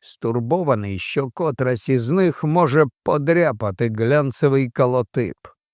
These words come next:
Він зсіпнув великий уламок у верхньому кутку рамки. Куточок знімка вивільнився.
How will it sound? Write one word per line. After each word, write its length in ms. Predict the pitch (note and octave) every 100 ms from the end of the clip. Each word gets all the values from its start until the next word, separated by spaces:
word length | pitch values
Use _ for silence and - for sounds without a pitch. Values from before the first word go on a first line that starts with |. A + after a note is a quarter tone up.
| _ _ _ _ _ - - - -
Він 380 | F3 B3 A#3+ G3+
зсіпнув 760 | - - A#3 F#3 A3+ B3 D#3+
великий 640 | C3 D#3 E3+ D#3+ D#3+ D#3+ -
уламок 680 | F3+ E3+ E3+ D#3+ C3 A#2 -
у 200 | C#3 D3
верхньому 560 | E3 C3+ - C#3+ C#3 C3
кутку 440 | D3+ C3 - D#3+
рамки. 600 | F3+ A3 F#3+ - - - _ _ _ _
Куточок 800 | - A#2 - G#3+ A3+ F#3+ G3+ D3+
знімка 540 | C3+ D#3+ G#3+ E3 G3
вивільнився. 960 | F#3 F#3 G3 A#2+ A2+ A2 G#2 - - C#3